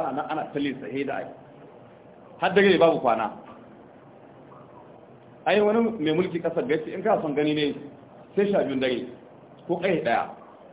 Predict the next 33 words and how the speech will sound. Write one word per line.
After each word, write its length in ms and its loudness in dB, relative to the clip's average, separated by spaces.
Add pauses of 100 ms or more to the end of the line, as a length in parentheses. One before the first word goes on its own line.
(840)
Bai 180 4
kwana 300 0
in 80 -2
dare 140 0
yayi. 280 -2 (2250)
To 120 -10
saboda 300 0
haka 160 -8
kana 220 0
ganin 280 -2
dan 160 -2
adam 480 -4
duk 160 -2
da 140 -2
gan 180 -6
shi 60 -10
wallahi 260 -2
cikin 140 -10
wahala 200 -8
yake. 220 -12 (1160)
To 80 -20
shi 120 -10
yasa 200 -4
Allah 220 -2 (100)
Ta'ala 340 -2
bayan 260 2
yayi 160 2
rantsuwa 380 -2
guda 240 -2
uku 160 -10 (920)
sai 140 -2
ya 100 -4
ce 60 -6